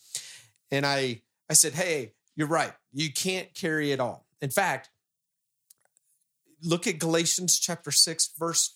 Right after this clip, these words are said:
five. Like, we, it's right here in our text. So I did, again, I don't get to preach all of it or I'd be up there for an hour. Verse two says, "Carry each other's burdens,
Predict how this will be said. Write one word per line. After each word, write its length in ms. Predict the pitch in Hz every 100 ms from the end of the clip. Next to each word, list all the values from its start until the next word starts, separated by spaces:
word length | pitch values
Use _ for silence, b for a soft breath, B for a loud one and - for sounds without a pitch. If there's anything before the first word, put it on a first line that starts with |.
| -
five. 320 | - 226 202 - - B B B
Like, 220 | 165 151
we, 260 | 160 170 -
it's 260 | 165 - 165
right 180 | 208
here 240 | 196 220 196
in 80 | 175
our 140 | 156
text. 420 | - 156 - -
So 120 | 147
I 40 | 147
did, 220 | 165 202
again, 260 | 143 156 135
I 100 | 165
don't 160 | 196
get 140 | 175 160
to 60 |
preach 400 | 135 - 180 - -
all 220 | 143 160
of 100 | 175
it 100 | 196
or 80 | 151
I'd 200 | 127 123
be 160 | 143 151
up 100 | 147
there 120 | 143
for 120 | 135
an 80 | 127
hour. 260 | 127 143 160 b b b b b
Verse 280 | 151 180 -
two 240 | 240 262
says, 380 | 269 - 92 -
"Carry 420 | - 190 190 214
each 320 | 190 196 196
other's 260 | 196 220 196
burdens, 640 | 131 120 110 127 170 -